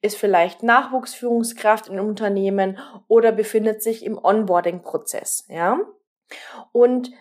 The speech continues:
Mentor und Mentee treffen sich jetzt regelmäßig, sodass der Mentor oder die Mentorin die eigene Erfahrung und Expertise an den Mentee übertragen kann, sodass sich dieser besser zurechtfindet.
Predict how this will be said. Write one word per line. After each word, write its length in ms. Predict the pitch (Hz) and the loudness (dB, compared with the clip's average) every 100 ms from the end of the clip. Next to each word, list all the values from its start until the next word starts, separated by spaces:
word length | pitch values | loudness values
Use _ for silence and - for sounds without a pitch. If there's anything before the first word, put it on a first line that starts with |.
| - | -2
Mentor 540 | 220 247 359 370 311 | 2 2 4 4 6
und 120 | 247 220 | 4 4
Mentee 640 | 220 277 - - 285 370 | 0 -2 -6 -4 -2 -2
treffen 400 | - 233 - 330 | 0 -2 0 -6
sich 180 | 285 277 | -6 -2
jetzt 340 | 247 - - | -2 -4 -4
regelmäßig, 920 | 220 240 285 254 240 247 247 254 254 - - | -2 0 0 2 2 2 0 -2 -4 -10 -20
sodass 640 | - 214 202 208 226 - - - _ _ 208 | -6 -4 4 4 4 0 -8 -14 _ _ 2
der 440 | 190 185 165 - - | 6 6 4 -2 -8
Mentor 420 | 170 170 - 285 | -2 -2 2 2
oder 100 | 220 | 2
die 120 | 185 | -2
Mentorin 960 | 180 170 - - 185 202 254 285 285 277 - _ 214 | -8 -10 -12 -2 2 2 4 2 0 -6 -16 _ -6
die 120 | - | 2
eigene 460 | 190 226 269 262 | 4 4 2 0
Erfahrung 840 | 196 196 - 190 208 254 269 269 226 | 0 -2 2 4 4 4 2 -2 -2
und 340 | - 262 262 | -2 -4 0
Expertise 1000 | - 226 - 214 196 - 226 247 254 233 180 | -2 -2 -2 -2 -2 -4 -4 0 2 2 0
an 100 | 180 | -4
den 160 | 180 | -4
Mentee 380 | 185 208 226 202 | -2 -2 -4 -8
übertragen 720 | 196 175 196 190 185 247 311 285 | -6 -6 -6 0 2 2 0 -4
kann, 340 | 262 254 254 | 0 0 0
sodass 320 | 220 196 202 | -2 -2 -2
sich 160 | 202 - | -6 -12
dieser 280 | 208 202 202 | -6 -2 -2
besser 300 | 170 185 180 | -4 -8 -10
zurechtfindet. 800 | 180 - - - - - - | -10 -12 -18 -20 -20 -20 -20